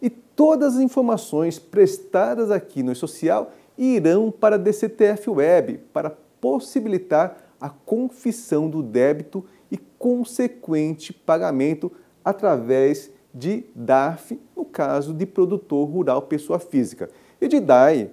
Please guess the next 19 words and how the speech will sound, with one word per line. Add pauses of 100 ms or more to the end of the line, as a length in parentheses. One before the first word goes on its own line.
no
caso
de
segurado
especial. (400)
Já (180)
na (320)
E
F
D
Reinf, (340)
é
o
sistema (220)
em
que
o
adquirente,
nas